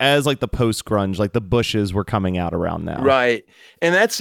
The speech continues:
Speaker 2: you know, the wonderful thing about the nineties is we just had so many different genres and subgenres that,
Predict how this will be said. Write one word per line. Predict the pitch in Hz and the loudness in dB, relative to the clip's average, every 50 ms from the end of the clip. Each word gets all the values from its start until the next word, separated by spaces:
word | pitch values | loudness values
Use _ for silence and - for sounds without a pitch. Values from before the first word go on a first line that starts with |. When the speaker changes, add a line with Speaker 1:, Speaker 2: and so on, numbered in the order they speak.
| 175 | -6
Speaker 2:
you | - 165 180 185 | -4 -2 2 4
know, | 175 165 | 4 4
the | 156 165 | 4 2
wonderful | 160 151 165 185 214 220 - - 160 | 2 2 2 2 2 2 0 -2 -4
thing | - - 165 165 | -2 -2 0 0
about | 165 151 147 131 123 - | 2 2 2 2 0 0
the | 117 | -4
nineties | 110 110 117 123 151 180 196 190 180 160 139 127 120 113 110 110 101 101 | -4 -2 -2 0 0 0 0 0 -2 0 0 0 0 0 -2 -4 -6 -10
is | 117 104 98 | -12 -12 -8
we | 113 127 123 | -4 -4 -4
just | 110 - - 160 151 127 135 135 127 - | -4 -4 -4 -4 -4 -4 -4 -6 -8 -12
had | - 135 127 120 113 104 | -6 -4 -2 -2 -2 -4
so | - - - - - - - - 196 175 170 170 165 165 165 160 160 156 156 - - - - _ _ _ _ | -6 -10 -10 -8 -8 -8 -2 2 2 4 4 4 4 2 2 0 -4 -6 -10 -12 -16 -20 -20 _ _ _ _
many | 120 123 139 143 139 139 139 135 | -2 0 2 2 2 2 2 0
different | 107 - 135 135 - - 147 131 120 117 110 | 0 0 0 0 0 0 -2 -4 -4 -6 -8
genres | - 113 120 113 117 117 123 131 131 123 117 110 110 107 104 104 101 101 98 95 95 - - - - _ _ _ _ _ _ _ | -4 -2 -2 -2 0 0 0 0 2 2 4 4 6 6 4 4 2 0 -4 -6 -8 -10 -10 -12 -12 _ _ _ _ _ _ _
and | - 117 113 110 107 101 | -2 -2 0 0 0 -2
subgenres | - - - - 147 147 156 143 120 110 110 131 123 117 113 113 110 107 104 104 101 98 98 98 95 87 - - | -4 -2 0 2 4 4 2 0 -2 -4 -2 0 2 2 2 0 0 0 0 0 0 0 0 -4 -6 -8 -12 -4
that, | - 110 107 107 | -2 -2 -2 -2